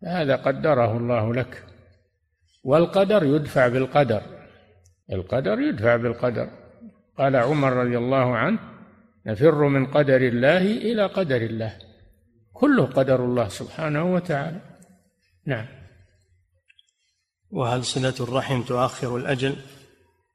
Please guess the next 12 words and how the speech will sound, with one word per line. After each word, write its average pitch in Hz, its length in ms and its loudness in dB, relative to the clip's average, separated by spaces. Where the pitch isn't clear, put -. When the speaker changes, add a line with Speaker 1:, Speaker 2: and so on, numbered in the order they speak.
Speaker 1:
كما 160 300 2
في 127 60 0
الحديث، 123 520 0
لكن 185 340 -2
اختلفوا 160 500 2
في 151 160 0
معنى 127 500 2
التأخير، 127 580 -4
إن 117 200 -4
نسأله 123 560 -2
في 113 260 -4
أجله 185 320 -4